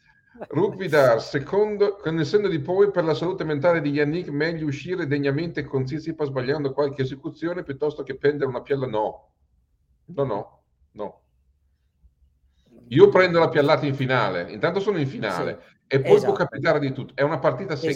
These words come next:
Speaker 1: Esatto.
Speaker 2: Lì può capitare di tutto, può esserci il piccione che caga in testa a Djokovic, cioè può essere, può succedere qualunque cosa.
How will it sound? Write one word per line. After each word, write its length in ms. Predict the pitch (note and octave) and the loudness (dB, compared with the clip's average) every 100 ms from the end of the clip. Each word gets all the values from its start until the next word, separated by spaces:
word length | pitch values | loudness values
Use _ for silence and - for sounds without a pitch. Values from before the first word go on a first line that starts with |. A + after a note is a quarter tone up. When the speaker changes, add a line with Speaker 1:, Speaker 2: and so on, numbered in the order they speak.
| B2 | -6
Speaker 1:
Esatto. 260 | A2 - G#2+ _ _ _ _ _ | -12 -16 -20 _ _ _ _ _
Speaker 2:
Lì 180 | C#3 G3 | -8 -6
può 140 | F#3+ | -6
capitare 460 | F#3+ F3+ D#3+ E3+ E3+ | -4 -4 0 2 2
di 160 | E3 C#3+ | -2 -4
tutto, 460 | E3 D3 - E3 | -6 -6 -6 -8
può 260 | - E3 D#3+ | -4 -2 0
esserci 500 | D#3+ - E3+ C3+ - | -2 -4 -8 -8 -12
il 80 | D3 | -10
piccione 440 | C#3+ C3+ D#3+ D3+ | -12 -8 -6 -6
che 140 | C#3+ D#3 | -6 -2
caga 220 | D#3 D3+ | -2 -2
in 120 | C#3+ | -4
testa 260 | D3 D3 D#3 | -4 -4 -4
a 20 | |
Djokovic, 580 | C#3 D3 G3 D3 - _ | -2 -2 -2 -8 -12 _
cioè 140 | - | -12
può 160 | - F#3+ | -2 0
essere, 320 | A3+ A#3 G#3 | 0 2 2
può 160 | - G#3+ | 4 2
succedere 540 | G#3 - A3+ A3+ G#3 | 0 -6 -4 -2 -2
qualunque 380 | G3 F3+ G3 F#3 | -2 -6 -6 -8
cosa. 440 | - G2 D#2 - | -6 -6 -6 -10